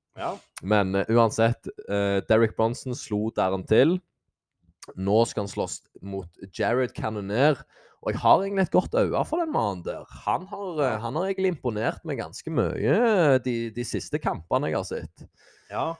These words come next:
Speaker 1: jeg husker han, eh, han knocka vel ut Jack Hermansson.
Speaker 2: Ja,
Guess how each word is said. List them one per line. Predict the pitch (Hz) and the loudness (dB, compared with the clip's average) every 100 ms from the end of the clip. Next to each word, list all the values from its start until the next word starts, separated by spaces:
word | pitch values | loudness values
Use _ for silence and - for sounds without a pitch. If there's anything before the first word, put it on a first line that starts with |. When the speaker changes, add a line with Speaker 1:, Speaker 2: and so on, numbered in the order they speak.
| _ | _
Speaker 1:
jeg | 120 117 | -12 -10
husker | 104 - 139 | -12 -10 -8
han, | 135 135 | -6 -6
eh, | 113 107 92 90 92 - _ _ | -6 -6 -8 -10 -14 -18 _ _
han | 117 | -12
knocka | 110 95 - 104 | -10 -10 -6 -6
vel | 98 95 135 | -4 -4 -6
ut | 156 _ _ | -8 _ _
Jack | 208 202 - | -8 -8 -6
Hermansson. | 98 139 185 185 - 92 - _ _ _ _ _ _ _ | -4 -4 -6 -8 -8 -8 -10 _ _ _ _ _ _ _
Speaker 2:
Ja, | - 117 175 | 6 8 8